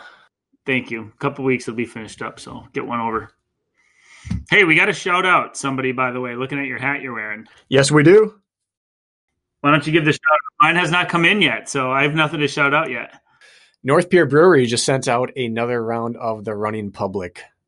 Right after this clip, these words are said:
Speaker 2: beer, and it arrived. I didn't know it was coming, and I got a notification via email that I had a package arriving, and I could not figure out what it was. And then Braden came stumbling into the house carrying this heavy case, and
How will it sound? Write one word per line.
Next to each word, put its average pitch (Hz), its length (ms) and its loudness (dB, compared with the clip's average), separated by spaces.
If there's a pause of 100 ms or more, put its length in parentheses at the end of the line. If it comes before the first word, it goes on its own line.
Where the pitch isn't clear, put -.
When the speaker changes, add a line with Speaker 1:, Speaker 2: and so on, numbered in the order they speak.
(200)
Speaker 2:
beer, 95 280 -8 (580)
and 117 140 -4
it 110 140 -2
arrived. 113 340 0
I 117 160 -2
didn't 131 320 -4
know 131 140 -4
it 117 60 -10
was 123 160 -6
coming, 98 420 -6 (300)
and 113 80 -4
I 113 60 0
got 113 120 2
a 113 40 -2
notification 120 920 0 (300)
via 110 220 0
email 107 420 -4
that 98 160 -6
I 95 100 -4
had 95 140 -6
a 95 60 -6
package 104 440 -2
arriving, 92 480 -8
and 101 240 -8
I 90 120 -10
could - 340 0
not 98 200 -2
figure 101 220 0
out 90 100 -2
what 95 100 -2
it 98 80 -2
was. 98 380 -4 (600)
And 127 80 -4
then 107 140 -2
Braden 113 340 2
came 110 240 -4
stumbling 120 600 0
into 117 160 0
the 117 120 0
house 107 320 -6
carrying 123 440 0
this 113 200 -2
heavy 113 340 -4
case, 107 400 -4
and 95 260 -8